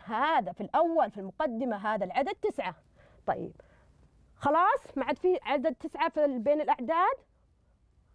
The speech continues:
أم يوجد عدد آخر؟ ممتاز،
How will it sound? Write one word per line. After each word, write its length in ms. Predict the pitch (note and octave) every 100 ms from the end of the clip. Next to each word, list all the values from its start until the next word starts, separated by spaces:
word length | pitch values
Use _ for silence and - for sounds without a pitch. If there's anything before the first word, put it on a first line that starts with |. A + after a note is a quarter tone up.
| _ -
أم 140 | D4 E4
يوجد 380 | G4 F#4 E4+ - _ D#4
عدد 240 | E4 C#4
آخر؟ 440 | E4 E4 - D4+ C#4+ _ _ _ _ _ _ _ _ _ _ _ _ - F#3+
ممتاز، 580 | F3+ F#3+ - B3 D4